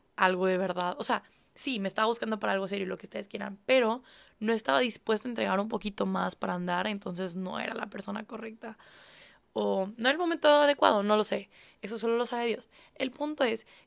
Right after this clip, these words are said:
que, que por eso yo pedía que, que esos chavos que andaban detrás de mí hicieran algo más, porque si hacían algo más, yo estaba dispuesta a darles la segunda entrevista, ¿no? Y, y yo siento que es lo mismo, o sea,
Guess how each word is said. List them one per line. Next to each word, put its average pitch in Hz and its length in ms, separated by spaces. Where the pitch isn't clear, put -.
que, 202 560
que 240 120
por 226 220
eso 233 160
yo 262 160
pedía 269 400
que, 226 440
que 208 100
esos 226 140
chavos 240 240
que - 80
andaban 226 280
detrás 220 200
de 208 120
mí 214 200
hicieran 226 400
algo 285 220
más, - 300
porque 202 360
si - 180
hacían 254 380
algo 214 240
más, 190 360
yo 202 120
estaba 214 320
dispuesta 254 480
a 196 40
darles 190 200
la 196 80
segunda 185 240
entrevista, 180 480
¿no? 190 280
Y, 226 420
y 226 60
yo 254 100
siento 392 240
que 392 80
es 359 60
lo 381 80
mismo, 330 440
o 262 100
sea, 226 440